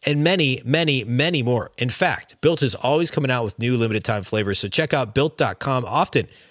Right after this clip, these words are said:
to see what's new. Go to Built dot com, use promo code lock fifteen and get fifteen percent off your order. Again, that's promo code lock fifteen for fifteen percent off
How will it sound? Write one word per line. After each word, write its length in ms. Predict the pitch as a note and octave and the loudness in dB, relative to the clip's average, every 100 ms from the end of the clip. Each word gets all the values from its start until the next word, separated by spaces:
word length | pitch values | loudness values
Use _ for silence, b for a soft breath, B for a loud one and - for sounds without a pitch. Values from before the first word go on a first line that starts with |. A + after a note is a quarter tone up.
| b | b
to 100 | - | -2
see 160 | C3+ C#3 | 2 4
what's 240 | B2 - | 2 0
new. 100 | G#2+ | -4
Go 180 | - A2 | -2 0
to 80 | A2 | 2
Built 200 | B2 B2 | 2 2
dot 220 | B2 G#2+ | 2 0
com, 320 | - C3 B2+ G#2+ B B B B | 0 0 0 -4 B B B B
use 220 | F3 F#3 | 0 2
promo 320 | F#3+ F3+ D#3+ | 2 2 2
code 160 | E3+ D3 | 2 2
lock 360 | B2 C3+ - | 2 0 0
fifteen 420 | - F3+ - F3+ | -2 -2 0 0
and 40 | D#3 | 0
get 120 | A2+ | 0
fifteen 340 | D3+ C#3+ D3+ | 0 0 -2
percent 300 | B2+ A2 B2 | -2 -2 0
off 160 | A2+ - | 0 -2
your 100 | E2 | -2
order. 320 | G#2+ G#2 G2 - B B B | -2 0 -2 -8 B B B
Again, 300 | C#3 C#3+ C3+ | 0 0 0
that's 160 | B2 | -2
promo 340 | - F#3 G#3 F3 | 0 0 0 2
code 240 | D#3+ C3+ | 2 2
lock 300 | A#2 C#3+ F#3 | 0 0 0
fifteen 480 | - F3 - B2+ G#2 | 0 -2 -2 -4 -2
for 120 | G2 | -4
fifteen 380 | G#2 D3 C#3 D#3+ | -2 -2 -2 -4
percent 280 | C#3+ C#3+ B2 | -2 0 0
off 240 | F#2+ F2+ | -2 -4